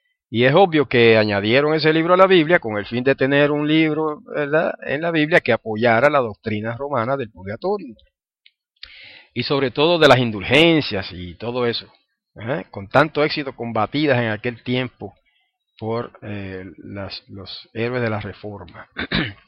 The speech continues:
Bueno, otro texto que citan con preferencia los apologistas del purgatorio son las palabras del Mesías en el Sermón del Monte,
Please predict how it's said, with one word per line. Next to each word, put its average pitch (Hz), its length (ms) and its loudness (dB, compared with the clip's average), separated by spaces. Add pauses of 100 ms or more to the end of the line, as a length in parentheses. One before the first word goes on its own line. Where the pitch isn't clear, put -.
(560)
Bueno, 175 280 8
otro 185 260 2
texto 196 400 0
que 175 140 4
citan 180 320 2
con 139 260 -2
preferencia 135 640 2
los 123 140 2
apologistas 123 880 0
del 113 200 -12
purgatorio 120 840 -4 (720)
son 160 220 0
las 175 100 2
palabras 156 340 8
del 156 160 0
Mesías 131 720 2
en 120 160 -4
el 113 80 -2
Sermón 117 500 -8
del 117 160 -6
Monte, 185 580 -14